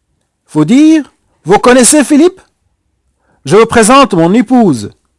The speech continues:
Je voudrais vous présenter notre comptable, Madame Corsac. » Je répète, « Je voudrais vous présenter notre comptable, Madame Corsac. » Dans le langage familier, «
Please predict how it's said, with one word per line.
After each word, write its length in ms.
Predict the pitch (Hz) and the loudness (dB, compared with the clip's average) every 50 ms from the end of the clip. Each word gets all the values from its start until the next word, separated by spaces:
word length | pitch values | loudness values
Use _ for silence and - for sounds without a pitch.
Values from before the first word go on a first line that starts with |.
| _ _ _ _ - | _ _ _ _ -12
Je 160 | 135 123 185 | -6 -4 -2
voudrais 340 | 196 196 202 180 175 247 254 | 0 0 0 0 2 2 2
vous 100 | 247 214 | 2 0
présenter 520 | - - - 226 196 214 202 - 247 262 233 | 0 -2 -2 -2 -2 -2 -2 -2 -2 0 0
notre 240 | 196 175 - 208 | 0 -2 -2 -4
comptable, 680 | 196 - 240 247 214 - - 190 160 139 120 117 98 - _ _ - | -2 0 0 -2 0 0 2 2 2 2 0 -4 -8 -12 _ _ -10
Madame 340 | - 139 127 127 170 170 151 | -6 -4 -2 -2 -2 -2 0
Corsac. » 600 | - 220 202 - - 202 147 123 - - - _ _ _ _ _ | -2 -2 -2 -2 -2 -2 -2 -4 -6 -12 -20 _ _ _ _ _
Je 100 | - 113 | -14 -12
répète, « 520 | 113 110 123 123 - 214 254 294 - _ _ _ _ _ _ _ _ _ _ _ _ | -10 -8 -8 -4 -2 0 0 -2 -2 _ _ _ _ _ _ _ _ _ _ _ _
Je 120 | - - 185 | -4 -2 0
voudrais 340 | 196 233 196 196 254 277 | 0 2 2 2 2 2
vous 120 | 262 226 233 | 2 2 0
présenter 720 | - - 254 240 226 240 220 - 220 233 247 262 254 254 _ _ _ _ - | 0 0 0 0 2 0 0 0 2 2 2 0 -2 -6 _ _ _ _ -4
notre 280 | 170 185 - - 220 | -4 -2 0 0 0
comptable, 800 | 214 - 269 247 233 180 - 190 170 143 131 127 117 107 110 - _ _ _ _ _ _ _ _ - | 0 0 0 -2 -2 -2 0 0 0 0 0 -2 -6 -8 -10 -16 _ _ _ _ _ _ _ _ -4
Madame 500 | 147 156 151 202 220 240 233 226 226 - 180 - | -2 0 0 2 2 2 0 -2 -4 -8 -6 -2
Corsac. » 600 | 240 247 - - - 202 143 120 - - - _ _ _ _ _ _ _ _ _ _ _ _ _ _ _ _ _ _ _ _ _ _ _ _ _ _ _ _ _ _ _ _ _ _ _ _ _ _ _ _ _ _ _ _ _ _ - | -2 -2 -2 -2 -2 -2 -2 -2 -6 -12 -20 _ _ _ _ _ _ _ _ _ _ _ _ _ _ _ _ _ _ _ _ _ _ _ _ _ _ _ _ _ _ _ _ _ _ _ _ _ _ _ _ _ _ _ _ _ _ -4
Dans 100 | 170 190 | 0 0
le 80 | 185 190 | 2 2
langage 500 | 196 196 196 185 170 190 175 160 - - | 2 2 2 2 2 2 2 0 0 -2
familier, « 640 | 160 143 135 139 147 165 202 254 311 339 359 _ | -4 -2 -2 -2 -2 0 -2 -2 -2 -4 -6 _